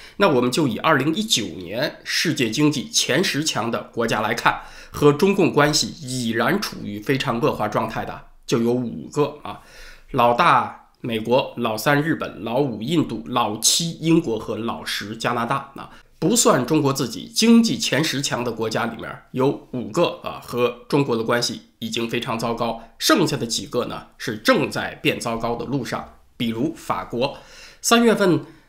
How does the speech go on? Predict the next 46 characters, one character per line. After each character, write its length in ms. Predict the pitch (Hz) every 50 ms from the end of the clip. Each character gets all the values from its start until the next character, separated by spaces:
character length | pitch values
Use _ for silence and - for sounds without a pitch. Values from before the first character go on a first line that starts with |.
| _ _ _ _ _ _ _ _ _ _ -
中 160 | - 226 220
共 180 | 220 233 202 160
驻 160 | - 180 151
法 200 | 147 - 104 104
国 160 | - 135 135
大 160 | 156 175 151
使 160 | 147 - 156 147
馆 320 | 127 104 71 62 - -
的 120 | - 117 113
推 220 | - - - 208
特 220 | 208 - 190 123 -
就 160 | - 131 113
点 420 | 110 - - - 135 120 104 98 101
名 360 | 110 113 113 127 160 - - -
对 120 | - 170 147
一 240 | 120 113 113 127 147
个 280 | 151 165 147 123 - -
法 220 | - - - -
国 180 | - - 123 120
的 80 | 123
学 160 | 123 - 117
者 160 | 117 117 113 113
搞 180 | 117 - -
人 180 | 107 107 113 120
身 160 | - 147 135
攻 180 | 135 143 143 139
击， 180 | 143 143 143
说 220 | 139 - - 135 127
人 100 | 120 127
家 140 | 131 120
是 220 | 113 - - 110 107
小 180 | - - -
流 140 | 110 113 120
氓 320 | 123 98 101 120 156 - 147
什 120 | 117 95
么 60 | 95
的 80 | 104 107
啊， 320 | - - - 98 104 - - - -
很 220 | - - 123 131 131
多 120 | 151 165
法 160 | 165 165 113
国 140 | 104 - -
媒 160 | - 120 117
体 180 | 123 123 - 95
报 220 | - - 160 120
道 180 | 104 107 110